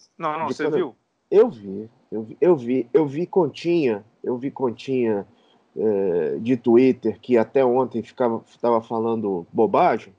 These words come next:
Speaker 1: Uhum.
Speaker 2: e hoje tava prestando homenagem.
Speaker 1: Uhum.
Speaker 2: Então, assim, esse tipo de coisa, essas pessoas, essas, esses justiceiros, essas pessoas que não têm defeito,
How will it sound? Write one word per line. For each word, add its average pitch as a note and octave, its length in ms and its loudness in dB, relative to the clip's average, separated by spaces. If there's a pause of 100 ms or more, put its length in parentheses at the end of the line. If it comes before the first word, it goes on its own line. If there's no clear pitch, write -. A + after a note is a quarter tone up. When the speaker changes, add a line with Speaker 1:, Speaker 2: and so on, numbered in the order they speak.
(380)
Speaker 1:
Uhum. D3 140 -8
Speaker 2:
e C3 140 0
hoje C3+ 180 4
tava D3+ 220 -2
prestando D3+ 420 -4
homenagem. B2 540 -4 (500)
Speaker 1:
Uhum. D3+ 320 -10 (220)
Speaker 2:
Então, C#3+ 380 2
assim, G#2 520 -10
esse C#3+ 180 -4
tipo - 240 -12
de A2+ 120 -10
coisa, C3+ 320 2
essas C3+ 200 -8
pessoas, - 300 -10 (760)
essas, D3+ 240 -12 (140)
esses - 240 -6
justiceiros, C#3+ 880 2
essas A#2+ 220 -6
pessoas C3 340 -2
que C3+ 80 -12
não A#2 160 -8
têm A#2+ 160 -2
defeito, A2+ 720 0